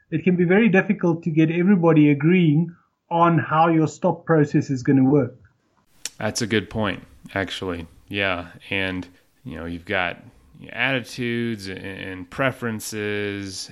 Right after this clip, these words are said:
Speaker 2: and, yeah, it can be very, it can be very challenging with groups for sure. And frankly, you just need to be alone sometimes. It, it's good to think. It's good to renew your soul,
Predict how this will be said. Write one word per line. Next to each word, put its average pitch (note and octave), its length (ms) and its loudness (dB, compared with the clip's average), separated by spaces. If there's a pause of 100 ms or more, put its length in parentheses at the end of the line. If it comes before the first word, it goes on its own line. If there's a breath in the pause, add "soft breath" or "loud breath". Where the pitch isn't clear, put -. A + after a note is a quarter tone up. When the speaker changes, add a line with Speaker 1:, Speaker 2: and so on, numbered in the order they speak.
Speaker 2:
and, F2 540 -12
yeah, G#2+ 480 -4
it G#2+ 160 -2
can D#3 300 -4
be A2+ 100 -2
very, A2 680 0 (440)
it - 120 -18
can C3 140 -2
be B2+ 100 2
very A#2+ 300 0
challenging F#2 600 -4 (140)
with E2+ 200 -16
groups F2+ 340 -8
for - 180 -12
sure. E2+ 380 -10 (640 soft breath)
And F#2+ 320 -8
frankly, C#3 640 -4 (720 soft breath)
you B2+ 100 -4
just C3+ 200 0
need B2 200 2
to B2 60 0
be A#2+ 140 2
alone A#2 300 0
sometimes. F2 520 -8
It, F#2+ 100 -2
it's F#2+ 380 -2
good G#2+ 240 -2
to G2 80 -8
think. A#2+ 400 -2
It's F2+ 140 -10
good G2 340 -4
to F2+ 400 -6 (160)
renew G2+ 480 -6
your F#2+ 180 -6
soul, B2 540 0